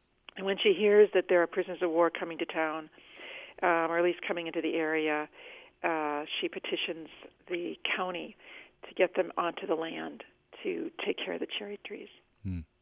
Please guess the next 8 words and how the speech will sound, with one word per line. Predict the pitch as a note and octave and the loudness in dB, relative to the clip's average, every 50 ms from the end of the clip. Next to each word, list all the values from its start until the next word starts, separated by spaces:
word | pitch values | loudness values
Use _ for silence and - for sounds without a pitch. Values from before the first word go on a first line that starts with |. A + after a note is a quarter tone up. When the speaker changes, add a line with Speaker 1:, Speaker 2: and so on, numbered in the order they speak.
| _ _ - - - - - - - - - - - - - | _ _ -20 -20 -18 -16 -16 -16 -18 -18 -20 -20 -20 -18 -16
Speaker 2:
Uh, | - - G2+ G2+ - - - - _ _ _ - | -6 -4 -2 -2 -2 -4 -10 -20 _ _ _ 6
and, | B2 A#2+ A#2+ A2+ G#2 G2+ | 6 8 8 8 6 4
uh, | - - G2+ G2 E2 | 2 0 0 0 0
she's | - - G#2+ G2+ | 0 0 2 4
very | G#2+ A2 G2+ | 6 4 6
strong-willed. | - - A2+ G2+ G2 F2+ F2 G2 G2+ G#2 G#2 | 6 8 8 8 8 6 6 6 6 6 6
And, | F#2+ F2 E2+ E2 D#2 | 4 2 2 2 0
uh, | D#2 D2+ D2 | 0 0 -2